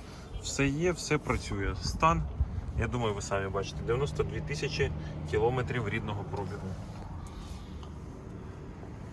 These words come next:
Все працює,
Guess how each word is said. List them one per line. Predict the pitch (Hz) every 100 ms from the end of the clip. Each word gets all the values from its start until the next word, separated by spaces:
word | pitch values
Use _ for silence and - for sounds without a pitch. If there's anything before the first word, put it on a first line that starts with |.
| - - - - - - - - - - - - - - - - -
Все | - 156
працює, | 160 151 135 - 160 147